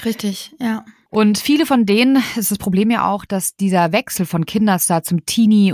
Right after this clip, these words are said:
Speaker 2: beziehungsweise zur Erwachsenenkarriere für viele nicht hinhaut.
Speaker 1: Ja, das ist
Speaker 2: Und
Speaker 1: natürlich auch ein Druck. Also ich mein,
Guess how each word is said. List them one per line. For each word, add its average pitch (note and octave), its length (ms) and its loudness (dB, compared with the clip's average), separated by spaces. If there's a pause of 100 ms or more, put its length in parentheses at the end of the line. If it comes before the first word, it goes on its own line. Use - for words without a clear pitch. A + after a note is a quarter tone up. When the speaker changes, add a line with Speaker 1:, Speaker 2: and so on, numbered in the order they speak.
Speaker 2:
beziehungsweise E3+ 480 -2
zur F3+ 140 0
Erwachsenenkarriere D#3 1000 -2
für - 140 -10
viele G3 380 0
nicht E3+ 180 0
hinhaut. C#3 640 -2 (280)
Speaker 1:
Ja, E3+ 80 -10 (140)
das - 140 -14
ist - 60 -10
Speaker 2:
Und - 80 0
Speaker 1:
natürlich G#3 280 -4
auch F#3+ 80 -8
ein G3+ 120 -4
Druck. G#3 200 -8
Also G3+ 140 -4
ich F#3 80 -4
mein, G#3 220 0